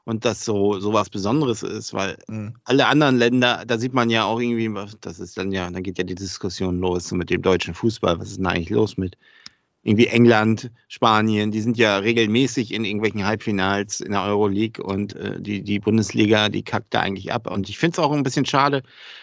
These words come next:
Speaker 1: Also ich kann mich erinnern, in den achtzigern, äh, wenn, wenn man dann den uefa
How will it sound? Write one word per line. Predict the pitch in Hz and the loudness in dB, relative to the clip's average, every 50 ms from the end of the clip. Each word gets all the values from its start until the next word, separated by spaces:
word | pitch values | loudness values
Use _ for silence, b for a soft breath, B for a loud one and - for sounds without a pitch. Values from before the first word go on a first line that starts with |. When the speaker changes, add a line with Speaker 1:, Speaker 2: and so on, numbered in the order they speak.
| B B | B B
Speaker 1:
Also | - 113 | -6 -6
ich | 107 - | -6 -2
kann | - 147 | 0 0
mich | 139 123 127 | 0 2 2
erinnern, | 135 127 127 135 135 135 127 | 2 2 4 2 2 2 2
in | 120 113 | 0 0
den | 117 95 85 | -2 -4 -4
achtzigern, | 107 127 - - - - 143 117 127 120 117 117 117 117 117 117 117 - | -6 -8 -8 -10 -6 -4 -4 0 2 2 4 4 4 2 0 -2 -4 -8
äh, | - 110 110 117 110 | -10 -8 -6 -6 -4
wenn, | 113 120 123 117 104 | -4 -4 -6 -4 0
wenn | - 127 147 | 0 2 4
man | 139 127 | 4 4
dann | 120 123 120 | 2 2 0
den | 120 117 107 | 0 -2 -2
uefa | 110 117 120 127 135 - - 123 | -2 0 0 0 0 0 -2 -4